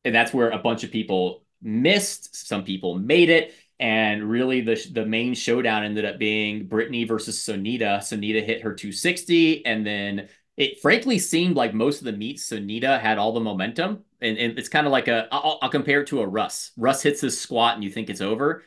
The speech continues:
but it's actually not a lot of times, but you think it is. And that was kinda how it was, is Sonita hit that squat and you think it's over.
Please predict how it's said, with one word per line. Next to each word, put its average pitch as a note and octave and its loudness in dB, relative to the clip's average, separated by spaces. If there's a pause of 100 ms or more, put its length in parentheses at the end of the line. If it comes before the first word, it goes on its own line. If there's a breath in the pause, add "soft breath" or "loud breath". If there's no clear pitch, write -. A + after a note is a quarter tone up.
(100 loud breath)
but A#2 2
it's G#2+ 0
actually A2+ 0
not F#2+ -2 (220)
a D3 2
lot D3+ 6
of D#3+ -2
times, F3+ -2 (300 soft breath)
but C3 -4
you G2+ -4
think B2+ -4
it G3+ 4
is. A3+ 4 (520)
And C3 2
that D3+ 4
was F3 -2
kinda F3 4
how C#3+ 4
it C3 -6
was, C#3 4
is G2+ -8
Sonita B2 0
hit C3+ -4
that A2 0
squat C3+ 2
and A2 -6
you G2+ -6
think A#2 -8
it's - -6
over. G#2 -4